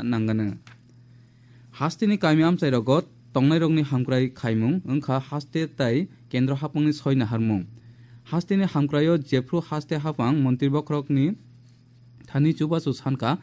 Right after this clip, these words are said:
লগি লগিনো কেন্দ্র হাফাং সামুংনো সানমুংনো রহরকা।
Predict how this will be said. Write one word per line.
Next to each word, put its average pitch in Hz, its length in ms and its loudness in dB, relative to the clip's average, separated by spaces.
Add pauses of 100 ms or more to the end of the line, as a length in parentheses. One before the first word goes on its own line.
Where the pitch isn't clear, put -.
(260)
লগি 135 220 4
লগিনো 175 340 2
কেন্দ্র 135 300 0
হাফাং 143 400 -2
সামুংনো 120 560 -2 (800)
সানমুংনো 160 520 2
রহরকা। 120 460 0